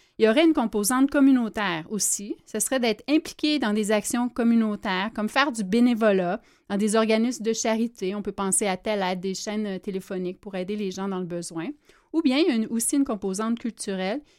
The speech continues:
qui serait de s'engager dans des troupes de danse, de théâtre, de musique.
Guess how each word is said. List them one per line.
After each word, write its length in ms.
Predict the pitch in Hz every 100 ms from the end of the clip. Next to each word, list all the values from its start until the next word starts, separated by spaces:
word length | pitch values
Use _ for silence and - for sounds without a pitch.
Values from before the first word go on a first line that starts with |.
| _
qui 80 | -
serait 140 | 320
de 60 | 359
s'engager 560 | 294 254 233 202 233
dans 160 | 247 214
des 140 | 208
troupes 260 | 202 269 240
de 100 | 269
danse, 480 | 208 190 196 190 -
de 80 | 208
théâtre, 480 | 214 254 185 185
de 80 | 180
musique. 480 | 202 233 180 - -